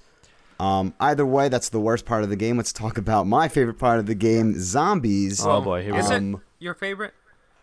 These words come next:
Speaker 1: Yo, I, I mean, out of all the
Speaker 3: It
Speaker 1: Blackout
Speaker 3: really
Speaker 1: and multiplayer
Speaker 3: is it?
Speaker 1: for, yeah,
Speaker 3: Think
Speaker 1: all right, so
Speaker 3: about
Speaker 1: here,
Speaker 3: it.
Speaker 1: he-, here's, here, here's the laydown. Um, first of all, four maps. Uh, this
Speaker 3: Have
Speaker 1: is
Speaker 3: you
Speaker 1: the
Speaker 3: played
Speaker 1: best.
Speaker 2: With the
Speaker 3: enough
Speaker 2: pass,
Speaker 3: for
Speaker 2: with the past four maps.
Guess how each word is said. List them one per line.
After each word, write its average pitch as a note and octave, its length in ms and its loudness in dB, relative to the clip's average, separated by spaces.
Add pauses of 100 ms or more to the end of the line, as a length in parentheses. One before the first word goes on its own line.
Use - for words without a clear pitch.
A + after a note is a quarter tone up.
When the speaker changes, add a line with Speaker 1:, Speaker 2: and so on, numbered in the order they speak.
(640)
Speaker 1:
Yo, A2+ 260 2
I, G2+ 300 4
I - 20 2
mean, G#2 160 0
out G2+ 120 0
of G2 80 -4
all G2 100 2
the F#2+ 240 -2 (680)
Speaker 3:
It - 60 -4
Speaker 1:
Blackout G2+ 280 0
Speaker 3:
really F#3 180 2
Speaker 1:
and F3 80 0
multiplayer B2 140 2
Speaker 3:
is G#2 60 2
it? F#2 120 0
Speaker 1:
for, E2+ 180 -10 (1000)
yeah, C#3 140 4
Speaker 3:
Think A#2+ 40 6
Speaker 1:
all B2 80 6
right, A2 80 2
so C3+ 120 4
Speaker 3:
about C3+ 140 2
Speaker 1:
here, B2 160 -4 (300)
Speaker 3:
it. F2 60 -2 (180)
Speaker 1:
he-, - 60 -2
here's, D3 240 2
here, D3+ 300 2
here's D#3 300 2
the C#3 80 0
laydown. F#2+ 600 0
Um, G#2+ 400 2 (100)
first D#3+ 200 0
of C3 60 -4
all, B2 280 2 (160)
four E3 380 0
maps. B2 600 2 (100)
Uh, G#2+ 360 2 (160)
this A#2+ 260 -2
Speaker 3:
Have F3 180 2
Speaker 1:
is - 60 0
Speaker 3:
you B3 80 2
Speaker 1:
the - 80 2
Speaker 3:
played - 100 6
Speaker 1:
best. G3+ 80 2
Speaker 2:
With F#3+ 80 2
the F3 60 2
Speaker 3:
enough E3 60 4
Speaker 2:
pass, - 140 -2
Speaker 3:
for E3+ 60 2
Speaker 2:
with F3 100 2
the D#3 80 -4
past G3+ 420 0
four B2 180 2
maps. D#2+ 340 -6